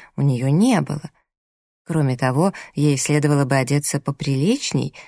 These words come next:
скажем, в платье, которое должным образом прикрыло бы её. Но и на это она оказалась неспособной. Из уймы материала, полагаю, не меньше семидесяти пяти ярдов ткани,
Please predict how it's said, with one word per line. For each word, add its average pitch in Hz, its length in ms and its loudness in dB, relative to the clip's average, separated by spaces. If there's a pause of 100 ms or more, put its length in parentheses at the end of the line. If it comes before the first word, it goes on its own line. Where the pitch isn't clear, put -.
(320)
скажем, 139 360 -2
в - 120 -10
платье, 151 480 -2
которое 139 360 -2
должным 139 440 0
образом 156 440 0 (260)
прикрыло 160 580 0
бы 113 160 -4
её. 151 340 -6 (460)
Но 320 360 2
и 226 120 2
на 170 340 4
это 226 300 0 (200)
она 226 300 4
оказалась 156 760 0
неспособной. 143 1000 -4 (540)
Из 165 200 2
уймы 147 280 6
материала, 143 840 0 (300)
полагаю, 151 420 2
не 151 100 6
меньше 147 320 2
семидесяти 139 600 0
пяти - 380 -2
ярдов 127 380 -2
ткани, 208 540 2